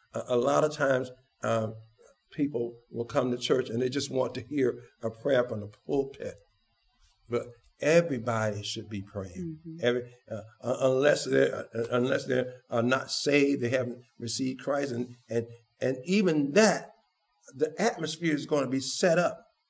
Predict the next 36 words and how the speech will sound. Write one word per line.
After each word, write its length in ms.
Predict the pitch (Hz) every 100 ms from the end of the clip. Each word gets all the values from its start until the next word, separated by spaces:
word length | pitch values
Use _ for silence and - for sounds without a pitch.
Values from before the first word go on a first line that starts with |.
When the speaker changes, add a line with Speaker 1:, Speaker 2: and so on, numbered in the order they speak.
| _ -
Speaker 1:
so 320 | - - 165
that 140 | 139
souls 640 | 139 - 202 185 165 135 123
will 120 | 127
come. 360 | - - 127 113
And, 100 | 110 - _ -
and, 100 | 226
you 40 |
know, 80 | 220
we, 200 | 180 107 - -
we 120 | 185
need 140 | 196 185
to 60 |
see 200 | 170 185
more 300 | 170 175 170
signs. 520 | 165 - 147 110 113 123
We 100 | 143
need 100 | 175
to 60 |
see 160 | - 190
more, 200 | 156 147 147 -
uh, 240 | 120 117 -
wonders 440 | 135 147 120 110
and 120 | 113
more 120 | 147 151
Speaker 2:
Yes. 80 |
Speaker 1:
miracles. 340 | 147 - - - _ _ _ -
But 120 | 135 - -
it's 160 | 147 147
only 260 | 165 185
gonna 200 | 180 156 - -
happen 420 | 180 190 156 139
when 260 | 139 127 - _
the 80 | 131
prayer 420 | - - 165 160
life 340 | 139 135 120